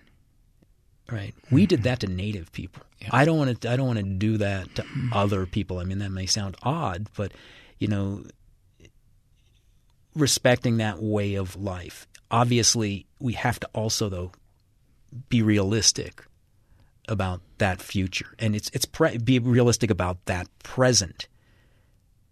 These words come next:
Speaker 1: Right. So these are questions. These are really tough, thorny questions. I don't
Speaker 2: Well, here's
Speaker 1: know that I
Speaker 2: another
Speaker 1: have an
Speaker 2: thorny
Speaker 1: answer.
Speaker 2: question then. I, I don't wanna ask you if farmers and ranchers are good stewards of the land, 'cause I, I think most everyone would say, "Of course they are. Yes, they are."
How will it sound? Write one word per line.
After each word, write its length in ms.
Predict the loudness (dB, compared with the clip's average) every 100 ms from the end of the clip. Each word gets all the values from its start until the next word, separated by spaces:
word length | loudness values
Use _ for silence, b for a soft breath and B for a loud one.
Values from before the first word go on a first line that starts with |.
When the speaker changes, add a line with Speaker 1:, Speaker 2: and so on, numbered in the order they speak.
| _ -12
Speaker 1:
Right. 240 | -10 0 4
So 160 | 8
these 260 | 8 8 8
are 120 | 4
questions. 520 | 4 4 4 2 2
These 140 | 4 4
are 60 |
really 320 | 4 4 2
tough, 480 | 0 -2 -4 -4 -12 -6
thorny 240 | -2 -2
questions. 460 | -2 -4 -2 -4 -2
I 60 | 6
don't 100 | 10
Speaker 2:
Well, 80 |
here's 180 | 12 12
Speaker 1:
know 60 | 10
that 40 |
I 40 | 10
Speaker 2:
another 100 | 8
Speaker 1:
have 60 |
an 40 | 6
Speaker 2:
thorny 180 | 6 6
Speaker 1:
answer. 100 | 6
Speaker 2:
question 340 | 4 4 2
then. 280 | 2 -2 -8 _ _ b b b b b b b b b b b _ _ _ _ _ _ _ -6 6
I, 140 | 8 10
I 40 |
don't 140 | 12 12
wanna 140 | 12
ask 280 | 10 8 8
you 120 | 6
if 80 | 6
farmers 440 | 6 6 8 8
and 80 | 6
ranchers 360 | 6 6 4 2
are 60 | 2
good 200 | 2 2
stewards 440 | 0 2 2 0
of 80 | -2
the 100 | 0
land, 360 | 0 -2 -2
'cause 300 | 2 2 2 0
I, 100 | 0 2
I 80 | 2
think 220 | 6 4
most 340 | 8 10 10 8
everyone 240 | 6 4
would 100 | 4
say, 140 | 6 4
"Of 80 |
course 240 | 6 4 4
they 120 | 0
are. 60 | -4
Yes, 280 | -2 -2 -2
they 140 | -4
are." 240 | -6 -10